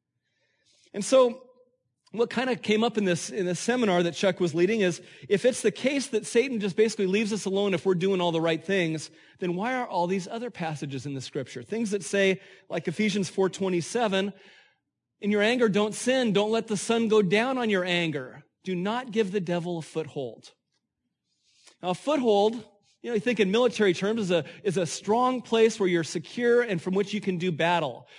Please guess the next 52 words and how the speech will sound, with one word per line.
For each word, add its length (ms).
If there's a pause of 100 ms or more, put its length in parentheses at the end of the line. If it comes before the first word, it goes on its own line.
(100)
For 100
Satan 340
to 60
have 180
a 80
foothold 500
in 60
our 120
life, 340 (160)
he 120
has 120
a 60
strong, 440
secure 400
place 420 (180)
within 320
us 160
from 220
which 200
he 140
can 300 (260)
do 100
battle 340
with 180
us. 440 (560)
You 100
see, 140
we're, 120 (140)
we're 120
told 400
not 280
to 100
give 260
him 300
that 180
foothold. 460
And 140 (120)
holding 320
on 100
to 140
anger 280
and 120
bitterness 360
is 120
one 120
of 40
the 80
ways 260
we 80
can 160
do 160
that. 360